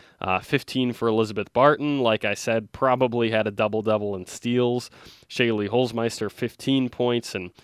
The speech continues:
she was the other one. Those long arms put to good use. She gets in a ton of passing lanes as well. Eleven for Logan Nolan, which I thought was huge because,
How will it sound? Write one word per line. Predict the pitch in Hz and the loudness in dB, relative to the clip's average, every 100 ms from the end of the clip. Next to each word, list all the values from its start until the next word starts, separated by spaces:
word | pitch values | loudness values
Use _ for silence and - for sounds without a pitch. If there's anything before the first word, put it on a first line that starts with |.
| - | -18
she | - 120 | -6 -2
was | 107 98 | -2 -2
the | 110 | 0
other | 107 110 | 2 2
one. | 107 107 | 0 -2
Those | 101 95 | -4 -6
long | 104 104 104 | -4 -2 -2
arms | - 101 98 98 | -4 -4 -6 -8
put | - - | -12 -14
to | - | -12
good | 90 107 101 98 | -6 -6 -6 -6
use. | 101 95 | -8 -8
She | - 107 101 | -10 -12 -10
gets | - 95 - | -8 -8 -6
in | 95 | -8
a | 90 | -8
ton | - - 113 110 98 | -12 -8 -2 -2 -2
of | - | -4
passing | 101 101 - 104 | -6 -6 -6 -4
lanes | 101 95 92 | -4 -4 -8
as | 87 - | -12 -6
well. | 107 127 151 165 - - - - - - | -2 2 2 0 -4 -20 -20 -20 -10 0
Eleven | 120 131 156 151 143 | 6 8 8 6 0
for | - 123 | 0 2
Logan | 123 127 117 110 | 4 4 2 2
Nolan, | 120 131 131 127 123 - | 4 4 4 2 0 -2
which | 110 107 - | -4 -4 -4
I | 110 | -2
thought | 110 113 107 - | 0 0 -2 -2
was | 101 95 - - _ _ _ _ _ | -6 -6 -10 -18 _ _ _ _ _
huge | - - 180 180 131 101 - - | -20 -14 -6 0 2 0 -6 -6
because, | 117 - 104 95 - | -6 -4 -2 -4 -6